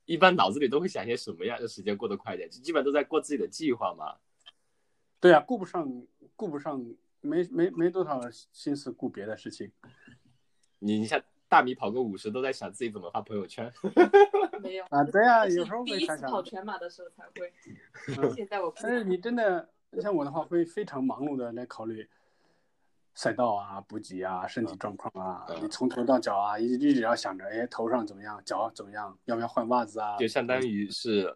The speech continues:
Speaker 1: 内视自己，对自己的身体从全方位一个审视监测，然后随时做调整。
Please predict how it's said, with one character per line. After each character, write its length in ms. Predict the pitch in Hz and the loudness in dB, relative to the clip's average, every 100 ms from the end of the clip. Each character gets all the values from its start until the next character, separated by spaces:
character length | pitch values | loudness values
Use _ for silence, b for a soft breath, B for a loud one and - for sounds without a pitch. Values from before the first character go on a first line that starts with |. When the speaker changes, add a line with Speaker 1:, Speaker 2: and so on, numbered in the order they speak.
| _ | _
Speaker 1:
内 200 | 160 165 | 4 4
视 280 | 117 - 123 | 4 0 -4
自 160 | - 120 | -4 -6
己， 120 | 98 | -2
对 140 | 98 | 0
自 160 | - 131 | -2 -2
己 60 | |
的 100 | 107 | 0
身 240 | 101 147 143 | 0 0 -2
体 160 | 113 | -2
从 260 | 98 107 - - | -4 -4 -6 -8
全 180 | - 95 | -8 2
方 180 | 131 143 | 4 4
位 120 | 123 | 4
一 40 | |
个 80 | 107 | 2
审 220 | 117 113 | 0 -4
视 140 | 104 104 | -4 -2
监 200 | 143 139 | 0 0
测， 380 | - 139 92 - | -2 -6 -6 -6
然 120 | 90 | -6
后 40 | |
随 160 | 95 104 | -2 -2
时 140 | 110 | -2
做 140 | 117 117 | -2 -4
调 240 | - 80 | -2 -6
整。 160 | 107 | -6